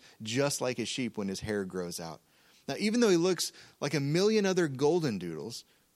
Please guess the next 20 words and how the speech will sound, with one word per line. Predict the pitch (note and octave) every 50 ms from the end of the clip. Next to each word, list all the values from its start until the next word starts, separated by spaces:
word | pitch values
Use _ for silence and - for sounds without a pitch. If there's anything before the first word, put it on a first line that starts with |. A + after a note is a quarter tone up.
| _ _ _
we | - B2+ D3+
know | F3 F3
that | D#3+ D3 A2+
he's | B2+ C#3 C#3 C3 A#2 B2+
one | - A#2+ B2 B2
of | A#2 G#2 F#2+
a | G2
kind. | - - - A2 F#2+ D2 B1 G2+ A#2
<laughs> | - - - - - A2+ -
For | - C#3+
example, | C3+ A#2+ A#2+ C3 C#3 D3+ - C3 A2+
most | A2 A#2 C3 D#3 F3+ E3+ -
of | D#3
the | B2+ A#2
time, | - - G2+ F2+ G#2 A#2 - - - -
he | - D3+ D3
thinks | - G3 G#3+ G3+ -
he's | G3 E3+ C#3+
a | B2+
person. | G#2 - - - - F3 F#3+ F#3 - - E2 D#2 D#2